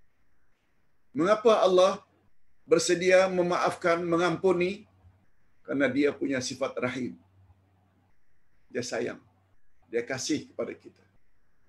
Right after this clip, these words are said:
Cuma kadang-kadang manusia saja yang tak tahu dikasihi. Maksiat demi maksiat dibuat tanpa memohon ampunan kepada Allah.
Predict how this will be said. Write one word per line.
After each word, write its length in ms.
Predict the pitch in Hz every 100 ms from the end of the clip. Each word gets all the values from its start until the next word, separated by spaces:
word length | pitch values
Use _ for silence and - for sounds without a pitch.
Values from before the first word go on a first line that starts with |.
| _ _ _ - - -
Cuma 240 | 113 123 127
kadang-kadang 560 | 123 120 120 123 123
manusia 400 | 123 120 120 123
saja 320 | 120 131 127
yang 320 | 120 120 120 113
tak 240 | 120 -
tahu 480 | 135 135 143 143 - _ _ -
dikasihi. 800 | 131 147 151 - 156 127 120 - _ _ _ _ _ _ _ _ _ _ _ _ _ _ _ _ _ _ _ _ _ _ - - - _ _ _ _ _ _ _ _ _ _ _ - -
Maksiat 560 | 127 139 - 147 131 -
demi 240 | 127 123
maksiat 560 | 120 101 - 127 117 - _ _
dibuat 560 | 117 113 110 117 104 - _ _ _ _ _ _ _ _ _ _ _ _ _
tanpa 500 | 127 135 127 143 135 123
memohon 480 | 120 127 127 131 120
ampunan 640 | - 117 - 139 131 104
kepada 400 | - 117 107 110
Allah. 260 | 110 107